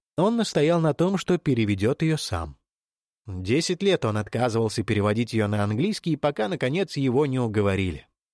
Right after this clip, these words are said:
Просто у него было слишком много дел. Кроме того, он обнаружил, что в Англии история всегда вращается только вокруг английских королей и королев. Смогут ли вообще английские дети взглянуть на нее с европейской точки зрения?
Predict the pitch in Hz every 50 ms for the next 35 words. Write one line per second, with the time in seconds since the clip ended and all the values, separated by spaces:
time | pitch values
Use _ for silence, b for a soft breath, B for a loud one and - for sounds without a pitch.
0 | _ _ _ _ - - 240 247 - - 170 160 139 127 123 123 113 127 123 113
1 | 107 - - 180 214 - - - 113 104 101 98 95 90 95 101 87 90 92 80
2 | 82 80 73 69 - - _ _ _ _ _ _ _ _ _ _ _ _ - -
3 | 117 120 127 127 123 107 104 101 104 151 175 165 _ _ _ _ _ - 160 185
4 | 190 180 143 127 123 127 165 185 165 170 165 151 131 - - 131 113 107 101 98
5 | 113 156 185 185 170 147 120 107 104 98 90 - - 156 170 - - - 240 240
6 | 226 214 - - 170 143 127 165 190 180 170 151 - - 170 170 170 - 151 139
7 | - 151 156 - - 117 120 113 - 143 165 - - - - 143 135 135 127 131
8 | 147 156 135 - - 143 117 - - - 113 110 101 104 127 147 151 143 - -
9 | 139 131 - 135 110 101 92 90 92 85 - - - - _ _ _ _ _ _
10 | _ _ _ _ _ _ _ _ - - 110 107 131 156 180 190 - 196 208 226
11 | 214 - - 277 247 202 147 127 113 120 123 113 110 - - 120 107 104 113 170
12 | 220 - - 123 101 104 95 107 113 120 120 160 190 - - 185 185 185 185 180
13 | 170 - - 156 165 165 147 143 131 120 - 107 110 135 143 - - 170 175 -
14 | - 131 107 98 - - - 117 113 110 117 120 107 85 78 76 69 -